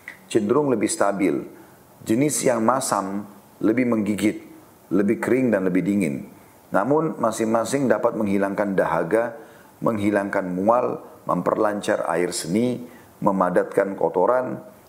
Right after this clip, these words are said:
mengobati luka usus, memberhentikan pendarahan dan sejenisnya. Bermanfaat menghilangkan rasa mual,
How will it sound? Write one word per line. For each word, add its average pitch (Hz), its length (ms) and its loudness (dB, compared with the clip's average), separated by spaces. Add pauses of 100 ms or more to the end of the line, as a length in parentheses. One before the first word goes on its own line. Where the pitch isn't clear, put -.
(120)
mengobati 90 560 2
luka - 240 2
usus, - 640 -2 (240)
memberhentikan 104 880 0
pendarahan 107 720 0
dan 92 160 2
sejenisnya. 90 720 -2 (440)
Bermanfaat 123 560 2
menghilangkan 113 560 0
rasa 101 320 -2
mual, 113 560 2